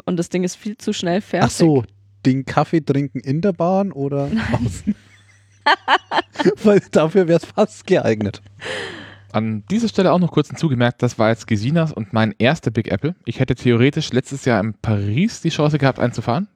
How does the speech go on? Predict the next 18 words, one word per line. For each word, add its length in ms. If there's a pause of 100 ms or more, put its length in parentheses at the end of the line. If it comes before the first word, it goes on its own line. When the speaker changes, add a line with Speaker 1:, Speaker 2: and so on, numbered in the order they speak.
Speaker 3:
bin 100
ich 100
aber 120
nicht. 240 (680)
Ähm, 440 (240)
Big 200
Apples 400
sind 280
so 340
häufig 420
und 140
so 180
langweilig, 600
dass 180
Menschen, 400
die 140
mehr 420
als, 400